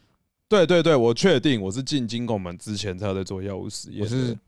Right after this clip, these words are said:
Speaker 2: 退伍了，因为推荐我去也是金拱门的朋友。<laughs>
Speaker 1: 然后我就心一横，就决定再也不要去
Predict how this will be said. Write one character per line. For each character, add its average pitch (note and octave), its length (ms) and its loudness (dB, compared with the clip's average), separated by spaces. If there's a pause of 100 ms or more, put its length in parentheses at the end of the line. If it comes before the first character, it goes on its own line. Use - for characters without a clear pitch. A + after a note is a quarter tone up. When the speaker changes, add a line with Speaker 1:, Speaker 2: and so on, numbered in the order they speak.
(220)
Speaker 2:
退 B2+ 200 0
伍 G2 160 -4
了， D#2+ 180 -10
因 A#2+ 80 -4
为 A#2 200 2
推 B2+ 140 -2
荐 A#2 140 -4
我 G2 80 -2
去 A2 200 -4
也 F#2+ 60 -2
是 G#2+ 120 -8
金 A2 160 -8
拱 G2 120 -4
门 F#2 100 -10
的 - 60 -12
朋 - 160 -12
友。 G2+ 140 -6 (680)
<laughs> - 760 -14
Speaker 1:
然 C3 120 0
后 E3 100 2
我 C3 100 4
就 D3 100 -2
心 C3+ 340 -4
一 C3 140 -4
横， G2+ 220 -8
就 G#2 100 -8
决 G#2 200 -10
定 G#2 180 -8
再 G2 220 -6
也 - 80 -12
不 - 100 -8
要 F#2+ 120 -2
去 - 360 -10